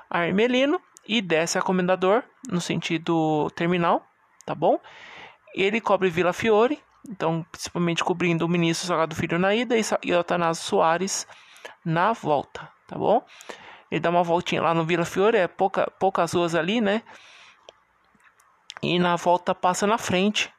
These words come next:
do Centro de Saúde da Vila Fiore. Na Vila Ca-, Carol, ele usa um binário também. Ele vem pela Adolfo Frederico Scheffler,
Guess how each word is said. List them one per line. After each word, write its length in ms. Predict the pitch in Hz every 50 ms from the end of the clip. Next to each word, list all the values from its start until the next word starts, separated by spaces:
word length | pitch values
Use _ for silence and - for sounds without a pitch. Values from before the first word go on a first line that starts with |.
| _ _ -
do 140 | 196 202 196
Centro 200 | - 185 175 175
de 60 | -
Saúde 460 | - 190 165 160 165 170 170 185 180
da 160 | 185 175 165
Vila 460 | 160 165 156 170 196 226 247 247 240
Fiore. 680 | - - - - 226 220 185 156 143 143 - 147 - - - - - - - - - - _
Na 180 | 196 214 233 226
Vila 240 | 190 180 165 165 -
Ca-, 240 | - 202 - - - _ - - -
Carol, 400 | - 202 190 185 190 220 254 - - - - - - _ _
ele 200 | 190 185 180 165
usa 240 | 165 160 156 180
um 100 | 180 175
binário 460 | 175 220 233 226 202 196 214 240 262 - -
também. 340 | - - 165 170 196 233 - _ _ _ _
Ele 180 | - - 165 170
vem 160 | 160 170 165
pela 220 | 165 - 175 165 165
Adolfo 420 | 165 160 165 165 160 - 170 165
Frederico 880 | - - 165 156 165 156 151 151 151 151 - - - 160 147 151 151 - - - - -
Scheffler, 720 | - - - - 185 170 180 190 - - 240 247 247 262